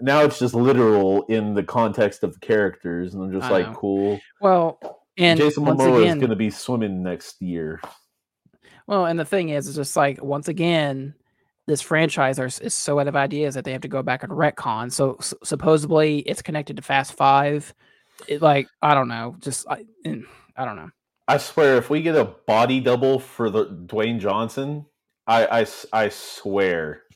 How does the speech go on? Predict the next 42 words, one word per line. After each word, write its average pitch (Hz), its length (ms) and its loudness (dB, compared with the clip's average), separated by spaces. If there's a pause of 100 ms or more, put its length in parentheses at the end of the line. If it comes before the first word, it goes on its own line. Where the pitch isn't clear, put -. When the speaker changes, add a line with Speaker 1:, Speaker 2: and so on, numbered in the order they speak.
Speaker 2:
You're 160 120 2
gonna 139 120 4
walk 131 180 2
out 131 80 0
of 127 40 -6
Speaker 1:
man. 127 80 -8
Speaker 2:
the - 60 -16
theater. 139 360 -4 (300)
<laughs> - 300 -14
Speaker 1:
I, 107 500 4 (100)
mm. 92 520 -12 (1040)
Speaker 2:
You - 100 -20 (220)
Speaker 1:
But, 160 160 8
Speaker 2:
probably 180 180 8
Speaker 1:
you 151 60 6
Speaker 2:
won't 107 100 4
Speaker 1:
know, - 40 0
Speaker 2:
be 127 40 -4
saying 117 300 -8
that, 113 260 -10
but 113 180 -12
yeah. 127 220 -10 (480)
Speaker 1:
Well, 156 380 4 (320)
of 143 220 2
course, 165 340 -2
you 131 100 -6
know, 120 140 0
they're 113 160 0
gonna 123 180 -4
have 135 360 -4
to 139 100 -2
include 110 760 -4
Brian's 92 540 -4
character, 85 600 -6
or 87 360 -6 (160)
the 98 160 -18
Speaker 2:
They've - 60 -4
Speaker 1:
character 160 220 2
Speaker 2:
gotta 175 180 6
Speaker 1:
of 175 60 0
Speaker 2:
bring, 170 240 0
Speaker 1:
Brian. 175 480 -8